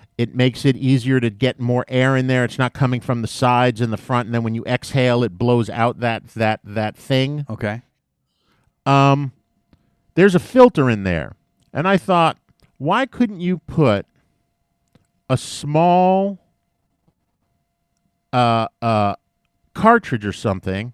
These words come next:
Speaker 2: Mm-hmm.
Speaker 1: filled with amiloride that every time someone takes a deep breath in, like they're about to start getting panicky, and you know you sort of take a deeper breath at that point, it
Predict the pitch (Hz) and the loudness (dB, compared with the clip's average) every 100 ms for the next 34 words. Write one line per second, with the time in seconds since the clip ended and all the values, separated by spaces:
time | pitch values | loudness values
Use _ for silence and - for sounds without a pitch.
0 | - 104 135 185 _ _ _ _ - 226 | -12 -10 -10 -10 _ _ _ _ 4 4
1 | 247 196 190 156 127 156 185 175 123 104 | 4 2 -2 0 -4 2 4 4 4 4
2 | 92 85 107 135 _ _ _ _ _ _ | 2 2 0 -6 _ _ _ _ _ _
3 | _ _ - 127 - 226 262 233 220 226 | _ _ -8 -8 -2 0 0 0 -2 -2
4 | - 214 202 190 82 - 175 143 107 92 | -2 -2 -2 -4 -6 -4 -4 -2 -6 -6
5 | 104 202 - 175 170 - 170 135 113 107 | 0 0 0 -2 -4 0 0 2 0 0
6 | 120 110 139 151 165 131 - 147 127 120 | -2 2 2 2 -2 -4 -2 -4 -4 _
7 | 143 131 - 135 139 147 143 131 117 127 | -4 -4 -4 -4 -4 -4 -6 -6 -2 0
8 | 120 - 120 104 135 117 - _ _ - | 0 -2 -4 -2 -2 -4 -8 _ _ -10
9 | 92 87 147 143 139 117 131 143 - 123 | -10 2 2 4 0 2 2 2 0 0
10 | 139 143 - 151 147 151 - _ _ _ | 0 0 -2 -2 -2 -2 -8 _ _ _
11 | _ _ _ - 131 | _ _ _ -6 -6